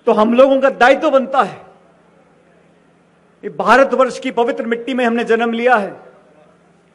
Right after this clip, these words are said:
अलग-अलग जाति, धर्म, बिरादरी, गोत्र, भाषा हम लोगों की हैं और मुझे गर्व है, फक्र है। लेकिन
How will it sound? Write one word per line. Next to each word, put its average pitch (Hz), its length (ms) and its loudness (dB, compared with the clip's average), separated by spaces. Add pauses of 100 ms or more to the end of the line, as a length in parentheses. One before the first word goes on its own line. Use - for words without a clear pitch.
(760)
अलग-अलग 254 440 0
जाति, 240 420 2
धर्म, 226 380 0
बिरादरी, 233 480 0
गोत्र, 226 400 -2
भाषा 214 340 -4
हम 220 120 -4
लोगों 233 220 -2
की 226 160 -8
हैं 208 500 -6 (220)
और 214 100 0
मुझे 240 220 -2
गर्व 254 440 2
है, 226 80 0
फक्र 294 380 2
है। 196 200 -6 (1700)
लेकिन 247 400 0